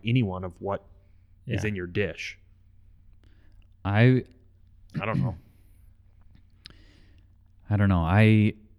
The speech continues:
Speaker 3: where
Speaker 2: Mm-hmm.
Speaker 3: I'm at, I, I don't, I don't think you should have to, but as I'm thinking back, I think I typically do, just because I know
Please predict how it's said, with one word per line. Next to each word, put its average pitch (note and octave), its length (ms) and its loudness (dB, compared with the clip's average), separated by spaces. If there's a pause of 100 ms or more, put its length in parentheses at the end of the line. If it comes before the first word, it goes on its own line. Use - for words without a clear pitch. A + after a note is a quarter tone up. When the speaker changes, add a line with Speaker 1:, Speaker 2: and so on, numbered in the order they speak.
(720)
Speaker 3:
where A2 200 2
Speaker 2:
Mm-hmm. G2 140 2
Speaker 3:
I'm D#3 120 6
at, E3 420 4
I, F2 300 -2
I A2+ 100 2
don't, B2+ 240 4 (1500)
I A2 100 4
don't C3 240 4
think B2+ 260 4
you G#2 180 4
should E3+ 520 2
have F3 440 -2
to, G3 340 0 (800)
but A2+ 120 4
as A2+ 140 4
I'm G#2 140 4
thinking C#3+ 380 2
back, G#2+ 440 2
I G#2 100 0
think C3 380 0
I A#2 120 2
typically G#2 880 -2 (180)
do, E2+ 420 0 (880)
just - 220 0
because G#2 280 2
I G2 120 2
know G#2+ 720 2